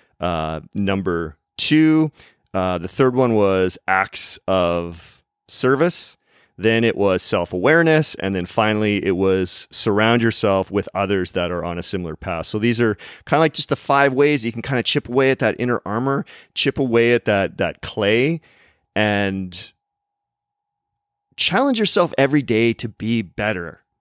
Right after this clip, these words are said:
I think, and I struggle with this so much. Some days I feel like, uh, you know, a character from, um, The Walking Dead, right? Like, I just feel like a zombie in life.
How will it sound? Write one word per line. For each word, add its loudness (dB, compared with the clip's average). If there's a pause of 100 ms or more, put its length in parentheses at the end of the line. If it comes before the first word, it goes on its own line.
(880)
I -8
think, -2
and 2
I 4
struggle 0
with 0
this -4
so 0
much. -4 (640)
Some 0
days 2
I -2
feel 2
like, 0 (200)
uh, 0 (220)
you 2
know, 0 (180)
a -4
character -2
from, -4 (160)
um, -4 (640)
The 2
Walking 2
Dead, -2
right? 0
Like, -4
I 0
just -2
feel 2
like 0
a 0
zombie -4
in -4
life. -8